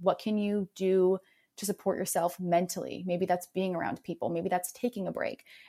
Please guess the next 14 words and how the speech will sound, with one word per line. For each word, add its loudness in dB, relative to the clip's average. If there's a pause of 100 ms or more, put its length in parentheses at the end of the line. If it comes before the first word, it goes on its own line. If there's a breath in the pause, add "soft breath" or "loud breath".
(120)
And 2
that 4
is -4
just 2
as 4
healthy 2
and 0
balanced 2
for -2
you 8 (480 loud breath)
as 10
when 2
you're 4
feeling 0